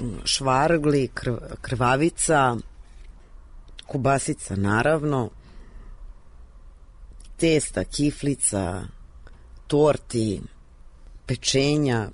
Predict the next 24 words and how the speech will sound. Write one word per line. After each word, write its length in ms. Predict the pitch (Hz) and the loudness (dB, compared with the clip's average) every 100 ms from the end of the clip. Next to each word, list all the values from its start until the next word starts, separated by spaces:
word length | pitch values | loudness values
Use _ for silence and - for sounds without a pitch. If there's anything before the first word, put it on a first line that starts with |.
| - | -2
piletina, 680 | 135 135 143 - 117 101 95 | 2 4 2 0 -4 -2 -4
supa, 680 | - - 160 - - 107 92 | -4 0 0 -2 -6 -6 -4
supe 460 | - - 131 - 104 | -4 -6 -6 -6 -6
dve 240 | 104 117 | -2 -2
vrste, 440 | 101 123 - - | 0 -4 -4 -4
obavezno 500 | 110 104 98 95 104 | -4 -4 -6 -6 -8
svaki 380 | 95 - 120 - | -8 -6 -6 -4
dan 260 | 113 110 92 | -4 -4 -6
to 120 | - | -10
ide. 380 | 85 104 131 143 - - - - - - - - | -8 -6 0 -2 -2 -16 -18 -16 -16 -16 -8 -2
Tako 340 | 135 - 139 | -2 -2 -2
da, 300 | 139 139 131 | 2 4 4
m, 240 | 123 - - - - - - - - - - - - | 2 -2 -8 -8 -10 -10 -10 -10 -10 -12 -14 -16 -4
tamo 360 | 135 135 143 131 | 0 2 4 2
ako 280 | 123 - | 2 -2
se, 360 | 123 - 127 120 | -4 -2 -2 0
ako 260 | 117 117 123 | -4 -4 -6
se 200 | - 120 | -6 -6
dobro 500 | 117 127 123 123 110 - - - | 0 0 0 -2 -4 -10 -16 -8
ne 220 | 120 120 | -2 0
najedete, 540 | 117 127 135 127 - 120 | 2 2 2 0 -4 -2
ništa 360 | 120 113 - | 0 -2 -4
niste 340 | 110 107 - 101 | -4 -4 -6 -6
uradili. 460 | 95 69 - - | -4 -6 -8 -18